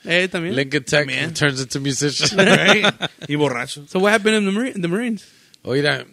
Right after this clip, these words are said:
Speaker 3: How
Speaker 2: nomás,
Speaker 3: many, how
Speaker 2: I
Speaker 3: many
Speaker 2: was
Speaker 3: years
Speaker 2: in
Speaker 3: you were
Speaker 2: the
Speaker 3: there?
Speaker 2: Marines. Mira, I went there, bro, in, uh, two thousand and two, güey. The summer of two thousand and two. Y fíjate que I went there, bro. My second month in there, bro, I break my legs.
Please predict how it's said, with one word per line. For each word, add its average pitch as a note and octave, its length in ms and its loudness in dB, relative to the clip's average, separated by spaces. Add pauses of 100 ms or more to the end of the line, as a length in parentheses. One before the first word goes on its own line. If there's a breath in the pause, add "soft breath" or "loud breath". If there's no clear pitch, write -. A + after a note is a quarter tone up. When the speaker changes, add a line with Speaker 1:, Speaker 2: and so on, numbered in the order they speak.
(220)
Speaker 3:
How A2+ 140 -12
Speaker 2:
nomás, - 100 -10
Speaker 3:
many, F3+ 200 -2
how - 140 -2
Speaker 2:
I - 20 4
Speaker 3:
many - 100 4
Speaker 2:
was D3+ 100 4
Speaker 3:
years F3 100 2
Speaker 2:
in C3+ 40 0
Speaker 3:
you - 80 -2
were E3 80 0
Speaker 2:
the - 60 0
Speaker 3:
there? F#3+ 120 -2
Speaker 2:
Marines. B2 500 -6
Mira, A#2 320 0
I G#2+ 160 2
went B2 400 -2
there, D3 220 2
bro, C#3 340 -2
in, A2 380 -6
uh, F2+ 380 -6 (100)
two C3 220 -8
thousand A#2 460 -6
and F2 160 -14
two, G#2 200 -8
güey. E2+ 220 -10
The F2+ 100 -14
summer B2+ 340 -4
of C3 120 -8
two C3+ 120 -6
thousand A#2 340 0
and F#2+ 160 -4
two. F2+ 220 -6 (1700 soft breath)
Y G2+ 140 -10
fíjate B2 600 -8
que A2+ 180 -6
I A2 140 0
went B2 340 -6
there, D3 160 2
bro. C#3 260 0
My G#2+ 240 -4
second C3 520 -6
month A#2 460 -6
in A#2+ 200 -4
there, C#3+ 180 -4
bro, C#3+ 180 -10
I C3 120 -6
break G2 440 -10
my E2+ 140 -10
legs. - 600 -16